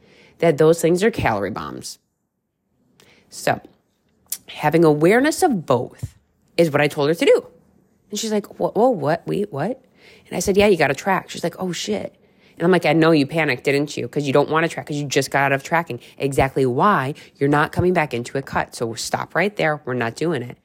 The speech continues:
And she's like, "Okay, thank God. I was hoping you would say that." I'm like, "Well, that's of course what I'm gonna say to you."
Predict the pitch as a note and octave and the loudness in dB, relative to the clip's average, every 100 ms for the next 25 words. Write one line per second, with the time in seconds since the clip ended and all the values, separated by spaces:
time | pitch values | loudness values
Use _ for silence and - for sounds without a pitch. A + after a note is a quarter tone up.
0 | _ _ - D#3 D3+ - - - - - | _ _ -10 -6 -6 -8 -14 -20 -20 -6
1 | F#3 - E3 D3+ C3+ B2 B2 B2+ C3+ B2+ | 0 2 2 2 0 0 -2 -4 -4 -4
2 | B2 A#2 B2+ B2 C3 F3 G#3 A#3 A#3 B3 | -4 -6 -8 -10 -8 -6 -4 -4 -6 -6
3 | B3 A#3 - C4 C4+ C4 A#3 A#3 A3+ G#3+ | -8 -10 -8 -4 -4 -6 -4 -2 0 0
4 | G3 - F3 E3 D#3+ C#3+ A#2 | -2 -2 -2 -2 -2 0 -2